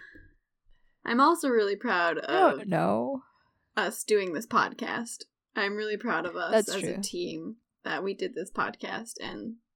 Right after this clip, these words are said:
Speaker 1: that twenty twenty-one is, like, my passion goal year, my passion project year. So.
Speaker 2: Passion goal project year.
Speaker 1: Yep. <laughs>
Speaker 2: Yeah.
Speaker 1: Mm.
Speaker 2: Yeah. I'm proud of us for doing this podcast.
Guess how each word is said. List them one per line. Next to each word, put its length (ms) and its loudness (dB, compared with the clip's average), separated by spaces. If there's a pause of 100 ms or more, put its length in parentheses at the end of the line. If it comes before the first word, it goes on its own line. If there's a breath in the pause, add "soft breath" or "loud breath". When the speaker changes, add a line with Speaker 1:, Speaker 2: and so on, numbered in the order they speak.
(360)
Speaker 1:
that 260 -8
twenty 300 -2
twenty-one 460 -6
is, 160 -10
like, 240 -10
my 140 -8
passion 520 -4
goal 380 -8 (180)
year, 420 -8 (600)
my 80 -8
passion 380 0
project 480 2
year. 320 -4 (1500 loud breath)
So. 100 -12 (120)
Speaker 2:
Passion 440 -2
goal 220 -2
project 500 -2
year. 280 -2 (220)
Speaker 1:
Yep. 320 4 (100)
<laughs> 0 - (2750 loud breath)
Speaker 2:
Yeah. 160 -16 (440)
Speaker 1:
Mm. 120 -10
Speaker 2:
Yeah. 180 -10 (260)
I'm 160 6
proud 240 6
of 140 0
us 240 -2 (160)
for 140 6
doing 220 2
this 140 -8
podcast. 640 -2